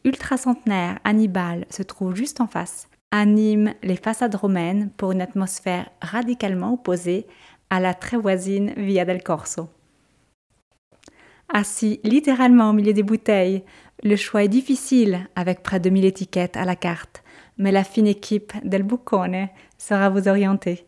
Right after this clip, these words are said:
Les vins se dégustent au verre ou à la bouteille, accompagnés ou non d'une mise en bouche de charcuterie et de fromage. L'accueil est plurilingue, donc aucune crainte à avoir, rien ne sera perdu dans la traduction.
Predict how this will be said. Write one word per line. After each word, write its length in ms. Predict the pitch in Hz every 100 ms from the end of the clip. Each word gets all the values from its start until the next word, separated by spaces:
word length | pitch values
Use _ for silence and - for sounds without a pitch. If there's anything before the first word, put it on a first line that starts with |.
| _ _ _ _ - _ -
Les 160 | 190
vins 320 | 180 196 196
se 140 | 190 185
dégustent 520 | 180 175 185 180 -
au 120 | - 247
verre 460 | 196 175 170 170 -
ou 120 | 254
à 60 | 262
la 100 | 214
bouteille, 640 | 185 185 185 165 180 214 -
accompagnés 800 | 175 - 196 185 185 190 185 196 -
ou 120 | 240
non 240 | 214 196
d'une 240 | 175 175 180
mise 200 | 233 233
en 100 | 180
bouche 420 | 170 196 - -
de 100 | 180
charcuterie 720 | - 185 - 170 - 180 180
et 40 |
de 80 | 175
fromage. 580 | 170 - 180 165 180 - - - _ - - - _ -
L'accueil 420 | 196 196 220 202
est 40 | 214
plurilingue, 800 | - 214 220 220 220 233 233 -
donc 320 | 180 180 - -
aucune 300 | 247 - 220
crainte 280 | - 165 196
à 100 | 240
avoir, 580 | 170 170 165 170 196 - - _ -
rien 260 | 185 214
ne 140 | 247 220
sera 260 | - 196
perdu 320 | 180 190 180 185
dans 100 | 180
la 80 |
traduction. 540 | 180 190 180 - -